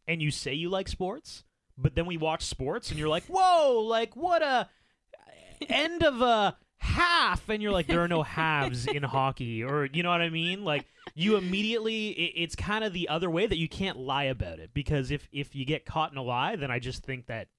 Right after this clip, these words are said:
Speaker 1: you're a liar.
Speaker 2: What if the attempt is there? That's kinda, that's cute, you know?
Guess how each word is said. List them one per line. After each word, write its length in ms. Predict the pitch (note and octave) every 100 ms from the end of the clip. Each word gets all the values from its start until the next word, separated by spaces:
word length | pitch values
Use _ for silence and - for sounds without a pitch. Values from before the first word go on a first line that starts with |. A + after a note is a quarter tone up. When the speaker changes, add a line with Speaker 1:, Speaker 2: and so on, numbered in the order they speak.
| _
Speaker 1:
you're 120 | A#2+
a 40 | D3+
liar. 400 | F3+ - C#3+ - _
Speaker 2:
What 140 | A#3+
if 80 | B3+
the 100 | A#3+
attempt 380 | G3+ - A#3+ A#3
is 80 | F#3
there? 180 | C3+ D#3
That's 180 | G#3+
kinda, 340 | - A3 D#3+ - G#3+
that's 200 | B3 -
cute, 400 | - D#3 B3+ -
you 80 | F#3+
know? 320 | F#3 A#3+ F4